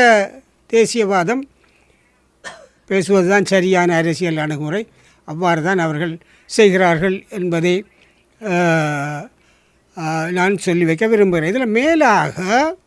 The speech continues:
ஆம், என்னை பற்றியும் அதுல ஒரு மிக முக்கியமான ஒரு,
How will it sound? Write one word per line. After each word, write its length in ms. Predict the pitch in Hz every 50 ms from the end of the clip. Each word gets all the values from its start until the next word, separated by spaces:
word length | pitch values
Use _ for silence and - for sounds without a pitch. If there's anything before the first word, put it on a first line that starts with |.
| _ _ _ _ _ _ _ - - _ _ _ _ _ _ _ _ _ _ _ _ -
ஆம், 1120 | 196 175 165 165 165 160 160 160 160 160 160 160 156 156 165 160 160 165 - 147 - _ _ _ _ _ _ _ _ _ _ _ _ _ _ _ _ _ _ _ _ _ _ _ _
என்னை 380 | - 247 180 196 254 285 320 330
பற்றியும் 360 | 330 277 240 208 240 247 262
அதுல 420 | 254 233 220 220 214 202 196 185 180
ஒரு 260 | 180 170 170 165 165 185
மிக 320 | 208 165 160 190 175 160
முக்கியமான 680 | 160 185 180 170 - 220 220 196 196 202 208 220 226 226
ஒரு, 460 | 202 190 175 175 165 156 143 156 226